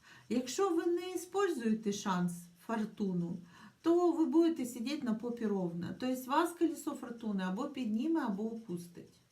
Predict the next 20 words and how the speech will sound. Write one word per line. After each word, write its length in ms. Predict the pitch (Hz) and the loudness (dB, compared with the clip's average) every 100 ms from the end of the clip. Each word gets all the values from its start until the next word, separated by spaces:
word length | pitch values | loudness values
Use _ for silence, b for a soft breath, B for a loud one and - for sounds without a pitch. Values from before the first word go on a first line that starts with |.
| _ _ _ - B B - | _ _ _ -20 B B -4
Ну, 80 | 320 | 2
якщо 260 | 311 - 311 | 2 4 2
ви 120 | 247 | 4
нічого 360 | 247 247 240 | 2 2 0
не 120 | 202 190 | 2 2
робите, 440 | 262 330 339 285 | 0 0 0 -2
то 200 | - 202 | 0 0
дійсно 680 | 175 180 208 214 - 277 339 | 0 0 0 -2 -2 0 2
воно 220 | 269 214 | 2 2
вас 160 | 202 196 | 0 -4
просто 500 | - 247 - 220 208 B B - | -4 -4 -2 -4 -4 B B -6
опусте 600 | 226 - 233 220 - 202 | -4 -4 -4 -4 -2 -2
на 180 | 190 185 | 0 0
землю 420 | 214 294 339 285 | 0 0 0 0
і, 200 | 208 208 | -2 -4
і 240 | 202 - | -6 -8
все 200 | 185 - | -8 -2
на 180 | 247 226 | 0 2
цьому 220 | 220 208 | 0 0
закінчиться. 800 | 196 196 180 156 - 135 - - | -2 -2 -4 -4 -6 -12 -14 -16